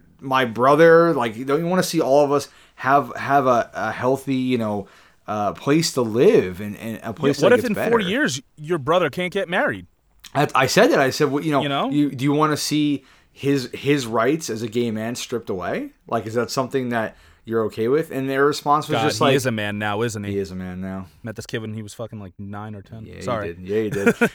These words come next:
Speaker 2: <laughs>
Speaker 1: Uh, uh, you know, and this per-, this family member responded like, you know, "Well, the world sucks. People suck. It's never gonna change."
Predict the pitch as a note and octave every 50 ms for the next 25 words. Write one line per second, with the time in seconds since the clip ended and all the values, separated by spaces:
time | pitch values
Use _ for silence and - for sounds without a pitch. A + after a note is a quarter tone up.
0 | - - - C3+ - - - D3 D3 C#3+ - F#3+ F#3+ F3 D#3+ C#3+ C#3+ C#3 C#3 C#3+
1 | C#3 - - E3 F3 F#3+ D3 D3+ D3+ C3 A#2 - - C3+ A#2 C3 C#3 D3 D3+ D3+
2 | D3 D3 D3+ D3+ D3 C#3 - - B2 B2 C3 C3+ C#3 A#2+ C3 C3 C3 C3 - -
3 | - _ _ _ _ _ _ - C3 B2 B2 A#2 A#2 A#2 A2 G#2 A#2+ C3+ C3+ C3
4 | C#3 C3+ C#3+ D3+ D3+ D3+ D3 - - - C#3+ B2 B2 B2 - - - - C3 B2+
5 | A#2+ B2 A#2+ A2+ - - B2+ A2 G#2+ G#2 - - G#2+ - - A2+ G#2+ F#2+ G#2 G2
6 | F#2+ F2+ E2+ - - D2 B1+ A#1+ A1 - - - -